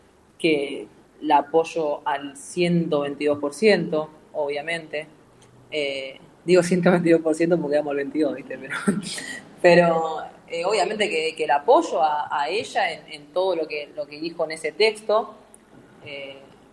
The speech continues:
claramente que, que creo que muchas mujeres hinchas de Racing, o nosotras jugadoras, creo que,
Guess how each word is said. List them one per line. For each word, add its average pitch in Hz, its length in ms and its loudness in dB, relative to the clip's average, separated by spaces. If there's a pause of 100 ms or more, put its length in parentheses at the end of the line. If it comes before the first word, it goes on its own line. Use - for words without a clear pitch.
(680)
claramente 214 540 6
que, 156 280 -6
que 156 160 -8
creo 185 240 -2
que 151 460 -10 (1120)
muchas 202 380 2
mujeres 170 480 2
hinchas 185 340 -2
de 151 120 -2
Racing, 175 580 2
o 147 240 -10
nosotras 156 480 -10
jugadoras, 160 600 0
creo 151 200 -10
que, 139 240 -16